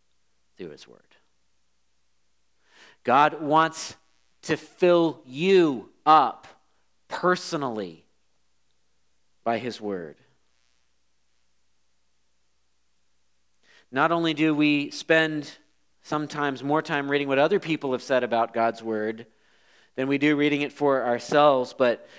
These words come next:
our intake of what other people are saying God's, ab-, about God's word is tied directly to the issues of the day. There's this issue.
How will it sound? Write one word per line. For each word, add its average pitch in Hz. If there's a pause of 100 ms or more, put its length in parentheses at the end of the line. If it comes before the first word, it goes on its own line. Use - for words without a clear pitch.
(160)
our 147
intake 185 (1000)
of 135 (100)
what 131
other 151
people 151
are 131
saying 139
God's, 123
ab-, 123
about 120
God's 120
word 120 (260)
is 131
tied 170
directly 165
to 160
the 147
issues 165
of 113
the 123
day. 110 (1700)
There's 135
this 139
issue. 185